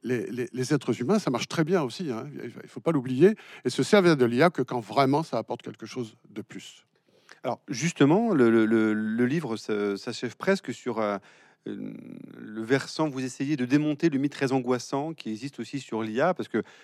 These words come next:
Speaker 2: comme toujours, quand une technologie arrive, on est coincé entre, d'un côté, les turiféraires qui disent : « C'est formidable, notre vie va changer, ça va être merveilleux, les voitures vont vo-, vont voler », et puis de l'autre, on a des gens, on va dire, plus, euh,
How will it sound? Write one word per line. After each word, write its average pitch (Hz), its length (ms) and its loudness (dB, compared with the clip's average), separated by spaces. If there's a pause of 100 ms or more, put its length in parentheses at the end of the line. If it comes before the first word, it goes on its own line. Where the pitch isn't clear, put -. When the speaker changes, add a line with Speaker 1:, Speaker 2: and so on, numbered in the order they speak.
(140)
Speaker 2:
comme 139 160 6
toujours, 143 240 0
quand 120 100 -4
une 113 60 -4
technologie 110 420 -6
arrive, 127 440 -2
on 110 120 -2
est 117 80 0
coincé 123 460 -4
entre, 120 240 -4
d'un 120 140 -4
côté, 127 240 -4
les 120 100 0
turiféraires 113 640 -4
qui - 100 -14
disent : « 104 160 -12
C'est 110 100 -6
formidable, 110 420 -6
notre 104 220 -8
vie 101 140 -10
va 104 100 -6
changer, 101 300 -12
ça 104 120 -12
va 98 40 -8
être 95 100 -14
merveilleux, 98 400 -6
les 104 60 -6
voitures 95 280 -8
vont 98 60 -8
vo-, 92 220 -16 (560)
vont 123 200 6
voler », 135 500 6
et 127 80 0
puis 123 160 -10
de 117 100 -2
l'autre, 156 400 4
on 110 120 0
a 123 120 4
des 107 140 -4
gens, 139 320 0
on 131 100 -2
va 101 80 -6
dire, 120 180 -2
plus, 127 320 -8
euh, 98 200 -4